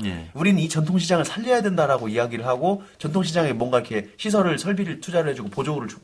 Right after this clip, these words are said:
Speaker 2: 금을 주고 있잖아요.
Speaker 1: 예.
Speaker 2: 이거는 제가 생각하는 어떤 시장의 개념에 맞지가 않습니다. 시장이라는 건 계속 유동적으로 이동을 해야 돼요.
Speaker 1: 예.
Speaker 2: 그러니까 아파트가 점점 많이 생겼습니다. 옛날에는 시장 가는 게 이렇게 불편하지 않았습니다.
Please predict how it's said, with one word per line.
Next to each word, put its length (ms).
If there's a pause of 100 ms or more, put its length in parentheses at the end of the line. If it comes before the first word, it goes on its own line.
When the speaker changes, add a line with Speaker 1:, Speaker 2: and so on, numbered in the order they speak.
(100)
Speaker 2:
금을 200
주고 200
있잖아요. 380 (100)
Speaker 1:
예. 240
Speaker 2:
이거는 280
제가 240
생각하는 460
어떤 180
시장의 360
개념에 220
맞지가 320
않습니다. 380 (400)
시장이라는 540
건 120
계속 260
유동적으로 440
이동을 440
해야 140
돼요. 260 (220)
Speaker 1:
예. 160 (180)
Speaker 2:
그러니까 260 (300)
아파트가 800
점점 280
많이 180
생겼습니다. 440
옛날에는 600 (280)
시장 260
가는 160
게 60
이렇게 180
불편하지 420
않았습니다. 480